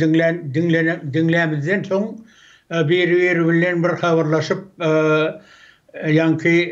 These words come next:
e, bir-birimize habar berýärdik. "Ha, şular ýaly, e, nemi habar aldyk, şular ýaly waka bar eken" zat diýip bir söhbetdeş bolýardyk. Şoň üçin Azatlyk, e, hakykatdan hem köp zatymyza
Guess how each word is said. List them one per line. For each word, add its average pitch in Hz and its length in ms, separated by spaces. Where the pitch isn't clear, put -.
e, - 20
bir-birimize 165 880
habar 170 320
berýärdik. 151 720
"Ha, 147 100
şular 151 280
ýaly, 151 340
e, 175 100
nemi 151 220
habar 147 300
aldyk, 135 440
şular 156 300
ýaly 151 320
waka 147 340
bar 151 180
eken" 143 300
zat 147 320
diýip 151 240
bir 147 120
söhbetdeş 151 640
bolýardyk. 139 480
Şoň 185 320
üçin 160 340
Azatlyk, 165 800
e, 170 120
hakykatdan 160 720
hem 180 120
köp 208 200
zatymyza 151 840